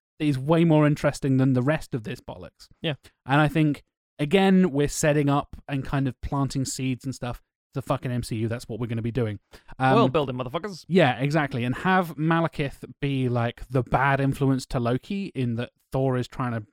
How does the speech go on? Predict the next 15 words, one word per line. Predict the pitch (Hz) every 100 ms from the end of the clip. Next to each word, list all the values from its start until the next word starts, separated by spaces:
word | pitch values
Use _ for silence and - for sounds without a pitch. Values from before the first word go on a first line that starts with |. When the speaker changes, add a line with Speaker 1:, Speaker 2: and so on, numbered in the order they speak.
| -
Speaker 1:
draw | 127 120
Loki | 113 113 -
back | 110 127 -
to | 123
the |
good | 127 202
side, | - 175 170 160 - _ _ _ 127
and | 123 117 -
you | 147
can | 143
still | 160 - 175
end | 156 151
up | 147 -
with, | 131 131
like, | 120 120